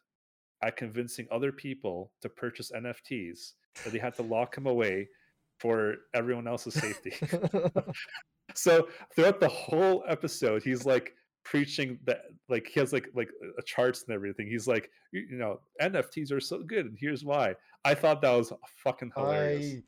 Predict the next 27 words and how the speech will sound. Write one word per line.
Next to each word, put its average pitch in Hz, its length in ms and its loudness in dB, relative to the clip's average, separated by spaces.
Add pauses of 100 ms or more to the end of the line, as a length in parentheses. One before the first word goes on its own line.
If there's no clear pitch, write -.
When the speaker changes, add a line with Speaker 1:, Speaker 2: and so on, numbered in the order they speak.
(180)
Speaker 2:
did 156 200 -4
not 151 380 -4
catch - 340 -2
that. 135 220 -2
That 139 200 -4
is 123 220 -10 (260)
awesome. 127 540 -6 (140)
<laughs> - 160 -12
I 190 380 6
like 175 360 0
that - 200 -2
Speaker 1:
<laughs> - 60 -14
Speaker 2:
so 143 240 -2
Speaker 1:
The 123 280 -4
Speaker 2:
much. 151 100 6
Speaker 1:
first - 360 2
thing, 185 300 4 (240)
the 143 140 4
first 160 360 4
thing 170 140 0
I 147 120 8
read 123 380 6
when 117 120 -2
I 113 120 2
saw 117 340 2
that, 107 200 2 (240)
that 104 300 -2